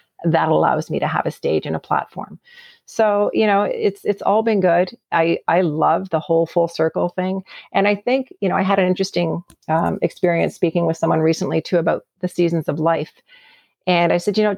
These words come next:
it doesn't mean that, you know, in those early growth years, in the spring season of our life, you know, once we hit winter, it's all over." You have opportunities to reinvent yourself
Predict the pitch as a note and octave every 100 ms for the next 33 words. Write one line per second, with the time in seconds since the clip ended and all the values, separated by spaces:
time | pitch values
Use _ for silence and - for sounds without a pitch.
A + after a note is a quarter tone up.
0 | - G3 A3 A#3 A#3+ G3 G3+ F3+ E3 E3
1 | D#3+ D#3 D#3 E3 D#3+ - F3 E3+ - E3
2 | F3 D#3+ C#3 D3+ D3 D3 - D#3+ D#3 D#3
3 | D#3 D#3 C#3+ D3 E3+ D#3+ D3+ C#3+ D3+ D#3+
4 | E3+ E3+ - D#3+ F#3 D3+ - F3 D3 F#3+
5 | G3 C3+ E3+ A3 A#3+ A3 A3 G#3 G#3+ G#3
6 | G3 - F#3+ F#3+ F3 F#3+ F#3+ E3 - C#3+